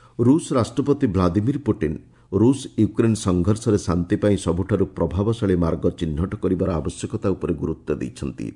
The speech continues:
ଯୁଦ୍ଧବିରତି ନେଇ ୟୁକ୍ରେନ ସହିତ ଆଲୋଚନାର ସମ୍ଭାବନା ଉପରେ ଆମେରିକା ରାଷ୍ଟ୍ରପତି ଡୋନାଲ୍ଡ ଟ୍ରମ୍ପଙ୍କ ସହ ଦୀର୍ଘ ଦୁଇ ଘଣ୍ଟାର ଆଲୋଚନା ପରେ ରାଷ୍ଟ୍ରପତି ଶ୍ରୀ ପୁଟିନ ଏହା କହିଛନ୍ତି।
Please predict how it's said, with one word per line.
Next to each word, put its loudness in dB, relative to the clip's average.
ଯୁଦ୍ଧବିରତି 2
ନେଇ 4
ୟୁକ୍ରେନ 0
ସହିତ 0
ଆଲୋଚନାର 2
ସମ୍ଭାବନା 0
ଉପରେ 0
ଆମେରିକା 0
ରାଷ୍ଟ୍ରପତି -4
ଡୋନାଲ୍ଡ 0
ଟ୍ରମ୍ପଙ୍କ -2
ସହ -6
ଦୀର୍ଘ 0
ଦୁଇ 2
ଘଣ୍ଟାର 0
ଆଲୋଚନା -2
ପରେ -2
ରାଷ୍ଟ୍ରପତି -6
ଶ୍ରୀ -6
ପୁଟିନ -4
ଏହା -4
କହିଛନ୍ତି। -8